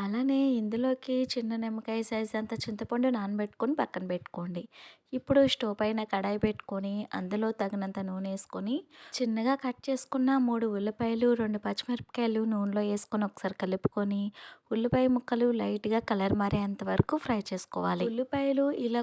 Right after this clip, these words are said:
కొద్దిగా కలర్ మారగానే మీడియం సైజ్ ఒకటి టమాటా కట్ చేసుకొని వేసుకొని కలుపుకొని, టమాటాలు కాస్త మెత్తబడేంత వరకు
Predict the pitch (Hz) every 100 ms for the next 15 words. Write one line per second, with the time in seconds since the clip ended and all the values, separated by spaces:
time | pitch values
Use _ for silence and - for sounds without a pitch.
0 | - 220 196 226 262 254 214 220 240 240
1 | 233 226 226 214 214 220 220 208 214 247
2 | 247 240 247 240 240 220 214 208 196 202
3 | 208 208 220 - 190 - 208 - 208 196
4 | 196 - 202 208 - 190 190 - 196 214
5 | 262 - - _ _ - 240 254 269 269
6 | 269 269 233 220 - 214 202 208 220 220
7 | 214 202 208 208